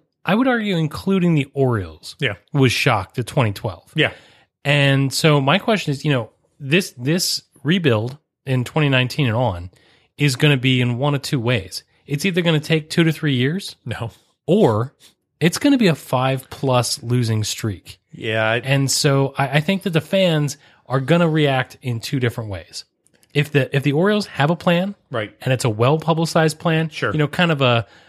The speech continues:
Speaker 1: uh, grow the arms, buy the bats, but with actual substance, and they say, you know, "This is what's happening, get on board, you know, watch Hunter Harvey and, and whatever,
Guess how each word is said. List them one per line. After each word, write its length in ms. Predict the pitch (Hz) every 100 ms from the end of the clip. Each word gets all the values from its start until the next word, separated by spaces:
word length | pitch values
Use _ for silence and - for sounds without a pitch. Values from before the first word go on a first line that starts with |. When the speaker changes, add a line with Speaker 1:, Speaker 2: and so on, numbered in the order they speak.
| -
Speaker 1:
uh, 380 | 123 113 107 104
grow 280 | 107 139
the 120 | 135 131
arms, 260 | 127 123
buy 240 | - 123 123
the 80 |
bats, 320 | 110 117 123 -
but 120 | 117
with 140 | 107
actual 360 | 120 107 - 107
substance, 560 | - 120 - 135 139 - - - _ _ _
and 180 | 147 143
they 120 | 135
say, 300 | 120 139 120
you 100 | 120
know, 100 | 107
"This 220 | 104 156
is 100 | 185
what's 240 | 165 175 -
happening, 600 | 147 156 151 151 143 143 _ _ 117
get 180 | 107 143
on 220 | 160 156
board, 480 | 135 135 135 131 131 _ _ _
you 120 | 127 127
know, 140 | 107
watch 360 | 98 123 151 -
Hunter 300 | 170 160 139
Harvey 580 | 139 139 131 139 131
and, 180 | 120 110
and 180 | 110 113
whatever, 540 | 117 135 135 127 120